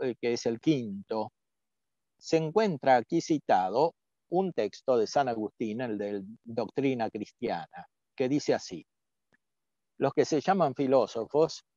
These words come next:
se han encontrado alguna vez si han encontrado alguna vez cosas buenas y acomodadas a nuestra fe,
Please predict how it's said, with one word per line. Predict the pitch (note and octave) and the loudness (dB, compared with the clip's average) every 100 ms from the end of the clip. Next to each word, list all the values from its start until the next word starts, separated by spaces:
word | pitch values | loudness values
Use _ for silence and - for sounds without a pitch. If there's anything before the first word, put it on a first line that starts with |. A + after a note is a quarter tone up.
| - | -14
se | - | -2
han | E3+ G3 | 0 0
encontrado | F3 D3+ D3+ D3+ E3+ C3+ | 0 0 -2 2 4 6
alguna | B2 C#3+ E3+ D#3 | 4 2 0 2
vez | C3 C3 - - _ _ _ _ _ _ _ - | 4 2 -2 -12 _ _ _ _ _ _ _ -6
si | C#3 | 2
han | D3+ F3 E3 | 6 6 4
encontrado | C3 C3 B2+ B2 D#3 D3+ A#2 | -2 0 0 0 4 4 4
alguna | A2+ C#3+ D3 | 0 -2 2
vez | C#3+ D3 - | 4 4 2
cosas | D3 - B2+ - | -2 0 -2 2
buenas | D3 E3 C3+ G#2+ - | 4 4 2 -6 -4
y | |
acomodadas | A2 A#2 G#2+ A2+ D3+ D3+ G#2+ - | -4 -4 -6 -2 0 2 0 -6
a | G#2 | -8
nuestra | D3 D3+ C3 - | -8 -6 -8 -4
fe, | A#2+ F#2 | -6 -6